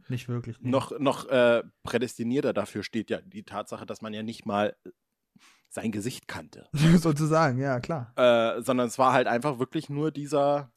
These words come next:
Speaker 2: dieser Wookie, äh, hinter, hinter der Maske und an der Stelle, so, so blöd es jetzt auch klingt, das, äh, zum Thema zu machen, äh, dadurch, dass Peter May jetzt von uns gegangen ist, aber auch krassen Respekt dafür,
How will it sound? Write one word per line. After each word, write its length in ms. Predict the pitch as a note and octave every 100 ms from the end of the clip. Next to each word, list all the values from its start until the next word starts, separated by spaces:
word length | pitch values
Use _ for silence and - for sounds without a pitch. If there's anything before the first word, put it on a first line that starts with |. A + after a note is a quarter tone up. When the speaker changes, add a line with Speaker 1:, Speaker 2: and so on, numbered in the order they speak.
| _
Speaker 2:
dieser 300 | D3 C#3+ C3+
Wookie, 360 | E3 - - F2+ _ _ _ _ _
äh, 240 | B2 A#2+ A#2
hinter, 260 | B2+ D3+
hinter 280 | C3 D3 C#3+
der 140 | B2+
Maske 560 | A#2+ E3 - - B2 B2+
und 340 | A2 A2+ A2 - _ _ _ _ _ _ _
an 140 | - A#2+
der 160 | B2+
Stelle, 260 | C3 B2 A#2 - A#2
so, 180 | G#2+ G#2+
so 100 | G#2
blöd 220 | G#2+ A#2
es 80 | A2
jetzt 160 | A2
auch 140 | G#2 -
klingt, 300 | B2+ A#2+ -
das, 200 | G#2+ - - - _ -
äh, 140 | A2+
zum 200 | - A2
Thema 280 | B2+ C3 B2+
zu 140 | -
machen, 380 | A2 G#2+ A#2 A2
äh, 380 | G2 G2+ G2 G2+ - - _ _ _ _
dadurch, 320 | - G#2+ G#2
dass 180 | - G#2
Peter 260 | - A#2 G#2
May 160 | A2+ C3
jetzt 260 | G2+ F#2
von 160 | - G2
uns 140 | F#2+
gegangen 340 | - G2 F#2 F#2+
ist, 200 | G#2+ - - -
aber 180 | - A2+
auch 160 | A2+ -
krassen 340 | - B2+ D3
Respekt 480 | G#2+ - - B2 -
dafür, 460 | C3 - B2+ B2